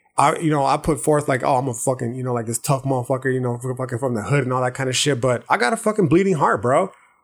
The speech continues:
And, uh, when they're trying, when the government, this fucking abstract entity, is trying to fucking impose its will on people, insert itself into their lives, and fucking exacerbating, you know,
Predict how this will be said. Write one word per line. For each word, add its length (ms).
And, 240
uh, 340
when 240
they're 140
trying, 240
when 140
the 60
government, 540
this 160
fucking 320
abstract 540
entity, 640
is 200
trying 220
to 60
fucking 400
impose 520
its 100
will 280
on 120
people, 380
insert 300
itself 280
into 180
their 140
lives, 500
and 160
fucking 460
exacerbating, 1000
you 120
know, 320